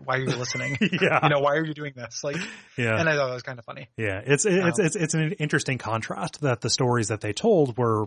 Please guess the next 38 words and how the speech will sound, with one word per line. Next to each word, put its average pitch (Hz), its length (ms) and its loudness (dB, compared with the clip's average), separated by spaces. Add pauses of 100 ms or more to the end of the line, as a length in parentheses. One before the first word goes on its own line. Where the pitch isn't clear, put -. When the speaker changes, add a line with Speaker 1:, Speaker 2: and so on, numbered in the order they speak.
(120)
Speaker 2:
you 135 80 -2
know, 101 180 -2
so 113 180 -2
engaging 98 400 -4
the 95 100 -8
first 143 280 0
time, 101 320 -2 (260)
but 117 360 4
without 107 500 0
the 101 320 -2
magic 101 420 -2
of 101 120 -6
this 92 340 -4
tree 110 760 -2 (300)
or 117 200 4
without 101 340 0
the, 95 320 -4 (100)
you 117 80 -6
know, 98 80 -6
the, 95 160 -6
the, 101 180 -6
the 98 140 -6
dream, 98 540 -4 (320)
they 117 140 0
completely 104 380 -4
fall 101 220 -6
flat. - 300 -12
They 131 100 -4
have 104 160 -2
all 98 160 -4
the - 180 0
life 135 100 4
Speaker 1:
Yeah. 123 200 0
Speaker 2:
dr-, 117 180 0
uh, 107 180 -2
drawn 101 280 -2
from 180 160 -6
them. 190 240 -4